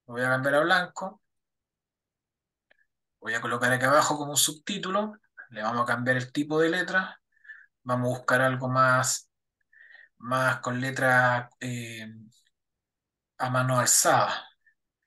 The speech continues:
Vamos con una letra más. Recuerdo que esta letra podría ser. Bueno, yo tengo varias letras. Eh, ojo, las letras ustedes las pueden descargar de in-, de internet.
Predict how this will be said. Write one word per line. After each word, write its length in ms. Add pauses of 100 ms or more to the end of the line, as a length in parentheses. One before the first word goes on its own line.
(480)
Vamos 200
con 160
una 80
letra 240
más. 500 (1900)
Recuerdo 580
que 260 (300)
esta 340
letra 340
podría 380
ser. 460 (2250)
Bueno, 180
yo 100
tengo 200
varias 240
letras. 440 (440)
Eh, 240
ojo, 260
las 140
letras 240
ustedes 200
las 140
pueden 200
descargar 420
de 80
in-, 240
de 160
internet. 600